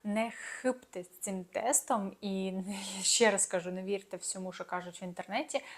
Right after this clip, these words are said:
Краще це все з'ясовувати зі своїм лікарем.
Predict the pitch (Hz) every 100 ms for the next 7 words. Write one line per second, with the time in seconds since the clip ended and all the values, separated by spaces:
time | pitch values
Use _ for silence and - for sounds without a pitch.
0 | - - 190 208 - 226 180 - 202 240
1 | 196 175 - 185 208 - 175 190 - 170
2 | 185 190 180 175 180 156 156